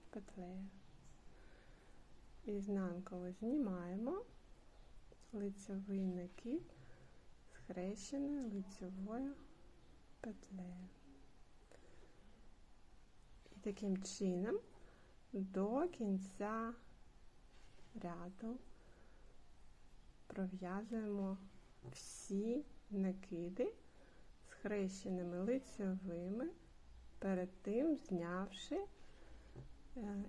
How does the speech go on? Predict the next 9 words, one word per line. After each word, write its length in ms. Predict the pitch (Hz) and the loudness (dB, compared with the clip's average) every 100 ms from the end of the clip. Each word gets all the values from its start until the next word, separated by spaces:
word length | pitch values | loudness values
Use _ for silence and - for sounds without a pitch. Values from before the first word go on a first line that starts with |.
| - | 2
ізнанкову 920 | 190 185 185 185 185 185 190 175 175 - | 2 4 2 4 4 4 2 0 -2 -2
петлю, 500 | 190 - 214 262 392 | -2 -2 4 8 8
залишаючи 920 | 220 190 190 190 185 175 180 - 233 | 8 6 6 4 0 0 -2 -4 0
нитку 680 | 202 190 180 190 - 320 403 - - - - - - - - | 6 8 6 4 0 4 4 2 -10 -12 -10 -10 -8 -10 -2
перед 440 | 175 175 196 254 - - - - 220 | 2 4 4 4 2 -10 -14 -6 0
в'язанням. 720 | 202 202 196 175 175 190 202 | 0 0 -2 -4 -2 0 2
Робоча 480 | 208 196 180 - 170 | 2 4 4 2 -2
нитка 540 | 170 202 214 - 392 - - - - - - - - - | 2 0 0 -2 -2 -4 -10 -12 -14 -14 -14 -14 -14 0
залишається 1080 | 190 196 185 185 - - 180 214 254 - | 2 4 4 2 0 2 4 2 -2 -4